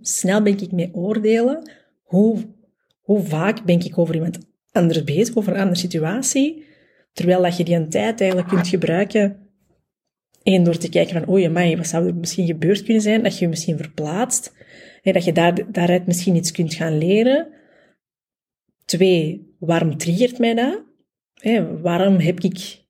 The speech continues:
keisnel zo'n oordeel klaar? Misschien is dat iets dat in mezelf, mm, dat trigger, dat, dat, dat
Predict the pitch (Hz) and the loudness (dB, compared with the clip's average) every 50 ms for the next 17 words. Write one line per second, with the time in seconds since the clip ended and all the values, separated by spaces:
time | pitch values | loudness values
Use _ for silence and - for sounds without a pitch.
0 | _ _ _ _ _ - 202 190 190 196 - - - 190 180 185 175 175 180 175 | _ _ _ _ _ -2 0 0 0 0 0 0 0 0 0 0 2 2 0 0
1 | 175 190 180 175 175 175 170 160 165 - 180 185 233 262 247 233 233 - - 190 | 2 2 2 2 2 0 0 -2 -2 -2 0 0 2 2 2 2 0 0 0 0
2 | 180 180 175 180 175 - 180 175 - - 180 190 180 175 175 175 185 185 175 180 | 2 2 2 2 0 0 -2 -2 -2 -2 0 0 2 2 2 2 2 2 2 2
3 | 175 175 - - - _ _ _ _ _ _ _ _ _ _ _ _ _ _ _ | 0 -2 -4 -10 -18 _ _ _ _ _ _ _ _ _ _ _ _ _ _ _
4 | - 208 196 190 185 175 170 185 170 180 175 - 196 214 247 302 302 294 233 190 | -8 -6 -4 -4 -4 -2 -2 -2 -2 -2 0 2 2 2 4 2 2 2 2 0
5 | 196 175 165 165 165 165 160 160 160 165 175 185 - - - 190 170 - 170 165 | 2 2 2 2 0 0 -2 -2 -2 -4 -4 -4 -6 -8 -10 -8 -8 -6 -6 -6
6 | 170 170 170 170 160 | -8 -8 -10 -10 -12